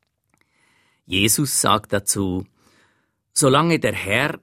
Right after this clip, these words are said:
wie ein Bräutigam bei seiner Jüngerschaft weilt, wird Hochzeit gefeiert und niemand braucht zu fasten. Fasten könnt ihr, wenn der Herr nicht, nicht mehr oder noch nicht da ist.“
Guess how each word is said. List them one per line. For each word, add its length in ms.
wie 180
ein 180
Bräutigam 840
bei 180
seiner 340
Jüngerschaft 680
weilt, 640
wird 460
Hochzeit 560
gefeiert 760
und 280
niemand 640
braucht 560
zu 120
fasten. 640
Fasten 520
könnt 320
ihr, 360
wenn 180
der 120
Herr 380
nicht, 600
nicht 480
mehr 360
oder 280
noch 460
nicht 500
da 300
ist.“ 500